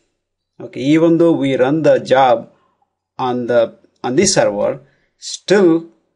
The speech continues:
uh, based on the mirroring session, use, using the, uh, using the database mirroring metadata catalog views, it identifies now this is the,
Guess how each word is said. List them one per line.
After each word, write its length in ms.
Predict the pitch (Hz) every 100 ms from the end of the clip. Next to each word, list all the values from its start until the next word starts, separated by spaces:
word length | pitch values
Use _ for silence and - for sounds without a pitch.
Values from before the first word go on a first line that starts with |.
| _ _ _ -
uh, 220 | 127 127
based 400 | 113 165 170 147
on 240 | 160 151
the 640 | 147 143 139 131 123 123 - -
mirroring 680 | 120 123 143 190 185 139 127
session, 640 | - 170 - 127 120 - -
use, 240 | 151 156
using 300 | 160 156 151
the, 460 | 139 135 131 127 120
uh, 40 |
using 300 | 139 151 147
the 80 | 131
database 600 | 127 117 139 143 143 143
mirroring 340 | 135 131 131
metadata 880 | 123 139 135 131 131 123 117 113 -
catalog 420 | 143 143 139 120
views, 340 | 131 180 127 - _ _ _
it 220 | - 131 -
identifies 880 | 147 170 175 175 135 123 139 - _ _ -
now 200 | 139 180
this 220 | 160 165
is 220 | 180 160 135
the, 580 | 147 135 123 120 -